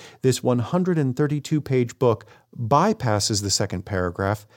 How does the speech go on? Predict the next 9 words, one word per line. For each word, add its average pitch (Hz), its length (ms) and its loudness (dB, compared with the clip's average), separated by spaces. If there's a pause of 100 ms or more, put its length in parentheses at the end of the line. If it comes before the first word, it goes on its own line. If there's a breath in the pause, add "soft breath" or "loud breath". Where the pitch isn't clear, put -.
(200 soft breath)
and 147 140 -2
focuses 190 560 2
instead 139 640 4
on 107 100 2
the 107 80 2
grievances 143 640 0
listed 139 520 0
in 107 320 0 (200 soft breath)
that 113 300 2